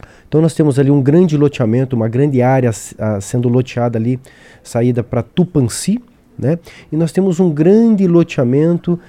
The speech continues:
que irá acontecer aqui na região oeste, ali na Chaparral, aproximadamente.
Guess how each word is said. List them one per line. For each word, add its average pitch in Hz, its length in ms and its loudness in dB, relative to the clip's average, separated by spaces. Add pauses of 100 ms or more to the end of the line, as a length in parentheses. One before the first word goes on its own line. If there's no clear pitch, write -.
(140)
que - 140 -2
irá 147 160 2
acontecer 135 640 -2
aqui 127 160 -6
na 147 120 -2
região 135 420 -2
oeste, 120 560 2
ali 117 160 -2
na 127 120 -2
Chaparral, 107 760 -2 (520)
aproximadamente. 110 960 -4